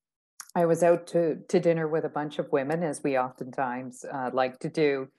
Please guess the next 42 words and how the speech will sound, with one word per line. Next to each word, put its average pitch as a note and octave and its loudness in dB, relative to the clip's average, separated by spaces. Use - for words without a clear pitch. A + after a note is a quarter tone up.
sharing D#3+ 2
a C#3 -6
glass C3+ -2
of C#3+ -2
wine. C3 -4
And, B2+ -8
and, C3 -10
uh, B2+ -2
and D#3+ 0
basically D#3 2
talking A#3 0
about C#3+ 0
all D#3+ 0
the D#3 2
different D#3 -2
organizations C#3 -6
that C3 0
were C#3 2
out D3+ 2
there - 2
and D#3 -6
what D3 4
was E3 -4
lacking. B2+ -6
And, F3 2
and E3+ 0
so E3+ 8
some G#3+ -2
of A#3 0
the A#3 6
women F#3 -2
at D#3+ -8
the C#3+ -10
table D#3 2
were D3+ -2
women C#3 -6
who C3+ -4
owned C#3+ -4
their C#3 -6
own C3 -10
businesses, D3 -4
and, D3 -8